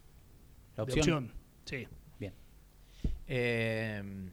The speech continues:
Speaker 3: ¿el equipo? No, no, no, no le interesa saber qué equipo viene a buscar.
Speaker 2: Quiero saber, un equipo
Speaker 3: Y que
Speaker 2: argentino.
Speaker 3: está dispuesto a ofrecer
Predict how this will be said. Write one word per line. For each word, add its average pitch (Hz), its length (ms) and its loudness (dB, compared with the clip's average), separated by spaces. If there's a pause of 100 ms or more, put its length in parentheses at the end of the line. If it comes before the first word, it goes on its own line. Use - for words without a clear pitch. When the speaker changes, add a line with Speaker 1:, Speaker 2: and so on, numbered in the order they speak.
(1300)
Speaker 3:
¿el 156 120 2
equipo? 165 400 2
No, 175 160 -2
no, 254 100 2
no, 254 120 2
no 254 100 0
le 240 80 0
interesa 240 280 0
saber 202 140 4
qué 190 60 2
equipo 185 240 0
viene 185 140 2
a - 20 2
buscar. 160 240 -4 (240)
Speaker 2:
Quiero 294 180 4
saber, 247 300 10
un 190 220 -6
equipo 196 180 4
Speaker 3:
Y 180 40 2
que 180 80 2
Speaker 2:
argentino. 220 220 4
Speaker 3:
está 160 220 6
dispuesto 170 460 2
a 151 40 4
ofrecer 143 840 4